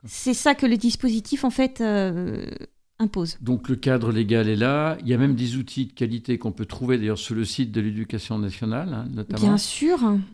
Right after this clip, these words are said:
Speaker 1: Ce qui veut dire qu'aujourd'hui, c'est plutôt la question de la mise en œuvre, des moyens, de la formation du personnel, euh, de la culture des parents, hein, de
Speaker 2: Oui.
Speaker 1: l'attention des parents. C'est plutôt là que vous intervenez.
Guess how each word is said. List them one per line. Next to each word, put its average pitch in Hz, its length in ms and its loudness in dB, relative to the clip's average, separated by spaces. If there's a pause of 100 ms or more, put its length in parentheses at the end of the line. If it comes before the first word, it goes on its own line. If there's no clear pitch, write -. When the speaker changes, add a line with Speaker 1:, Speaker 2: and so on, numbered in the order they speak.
(120)
Speaker 1:
Ce - 120 -14
qui - 140 -6
veut 117 120 0
dire 127 240 0
qu'aujourd'hui, 131 320 2
c'est 135 160 -6
plutôt 131 280 -2
la 123 100 2
question 127 360 -4
de 101 220 -4
la 110 80 2
mise 131 320 4
en 123 160 6
œuvre, 143 200 4
des 120 140 4
moyens, 135 680 6
de 123 60 -2
la 123 80 0
formation 139 560 0
du 120 120 -2
personnel, 139 760 -2 (540)
euh, 110 100 0
de 107 60 -4
la 113 80 0
culture 127 380 -2
des 120 120 2
parents, 143 540 -2
hein, 123 260 -6
de 107 100 0
Speaker 2:
Oui. 196 100 8
Speaker 1:
l'attention 208 300 2
des 113 120 -6
parents. 135 240 -8 (160)
C'est - 160 -6
plutôt 135 380 -4
là 143 260 4
que - 160 -2
vous 120 240 -2
intervenez. 117 800 0